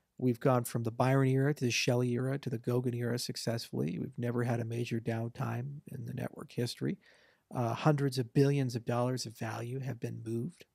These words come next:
in the year twenty twenty-one. Uh, and we also have written a hundred and thirty academic papers. We defined the entire science of proof of stake.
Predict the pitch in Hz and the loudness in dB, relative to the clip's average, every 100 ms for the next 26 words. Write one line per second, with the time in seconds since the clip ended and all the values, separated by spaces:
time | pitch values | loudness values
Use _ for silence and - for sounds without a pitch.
0 | _ 139 120 117 120 - 120 120 - 120 | _ -8 -6 -4 -6 -6 -6 -6 -4 -4
1 | 117 113 117 151 - _ _ _ _ _ | -2 -2 -2 -4 -8 _ _ _ _ _
2 | - 123 117 113 123 131 127 131 139 143 | -8 -2 0 0 -2 -2 0 0 -4 -8
3 | 143 127 127 131 135 143 135 127 127 127 | -4 0 4 4 4 2 4 2 2 0
4 | - 123 127 131 123 113 123 120 123 120 | 0 0 2 2 0 0 2 2 0 -2
5 | 117 123 117 - 127 123 143 160 - 120 | -2 -2 -4 -4 -4 -2 -2 -4 -4 -8
6 | 127 - 131 131 127 117 127 127 123 - | -4 0 2 2 0 0 2 4 2 4
7 | 123 127 147 - - - - 120 - 127 | 4 4 0 -2 -6 -4 -6 -6 -6 -10
8 | - 110 156 - | -6 -2 -2 -4